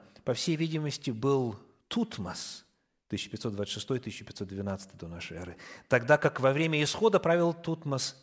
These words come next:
Третий и Аменхотеп, и далее Аменхотеп Второй.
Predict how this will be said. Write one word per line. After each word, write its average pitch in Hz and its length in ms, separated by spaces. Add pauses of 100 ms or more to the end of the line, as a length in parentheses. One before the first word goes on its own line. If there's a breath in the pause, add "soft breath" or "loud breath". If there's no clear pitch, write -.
(120)
Третий - 640 (1400)
и 214 840
Аменхотеп, 139 840 (580)
и 160 100
далее 135 320
Аменхотеп - 840 (460)
Второй. 98 600